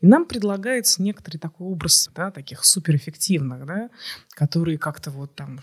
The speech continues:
ну, много что успевают делать, ну вот, и мы не учитываем реальные особенности там своего организма,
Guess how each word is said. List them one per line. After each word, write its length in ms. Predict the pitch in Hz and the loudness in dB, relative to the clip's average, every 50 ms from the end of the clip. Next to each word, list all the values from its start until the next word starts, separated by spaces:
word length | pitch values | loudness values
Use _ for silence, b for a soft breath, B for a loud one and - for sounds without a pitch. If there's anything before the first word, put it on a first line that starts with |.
| 143 - | -18 -18
ну, 360 | - - 90 104 165 175 165 | -16 -14 -12 -8 -4 -2 -2
много 360 | 151 147 156 185 202 196 - - | 0 2 4 4 4 4 4 0
что 220 | - - - 170 | -2 -2 -2 -4
успевают 520 | 156 - - - 175 175 170 151 143 139 143 | -6 -6 -6 -8 -4 0 0 0 0 0 -2
делать, 520 | 196 262 349 381 349 269 190 180 - B B B B B B B B _ | -4 -4 -4 -2 -4 -4 -2 -2 -4 B B B B B B B B _
ну 140 | - 175 175 | 4 4 4
вот, 280 | 175 170 170 165 160 - | 4 0 -4 -6 -8 0
и 100 | - 175 | 4 8
мы 160 | 202 240 254 | 8 8 8
не 180 | 240 226 214 214 | 6 2 0 -2
учитываем 840 | 214 208 - - 269 226 220 190 185 175 170 170 160 160 160 160 160 | 0 2 2 2 2 0 -2 2 6 8 8 8 8 6 2 -2 -4
реальные 440 | 156 175 185 190 185 180 170 160 151 | 0 2 2 2 2 2 0 -2 0
особенности 640 | 151 160 - - 180 170 147 147 143 131 - - - | 2 2 2 2 2 -2 -4 -4 -6 -6 -8 -12 -14
там 120 | - 127 - | -10 -8 -8
своего 260 | - - 170 202 240 | -6 -4 -2 0 0
организма, 880 | 247 226 208 220 208 196 165 160 170 185 180 175 170 156 151 156 156 | 0 -2 -2 -2 2 4 6 6 6 4 0 -4 -4 -6 -4 -4 -6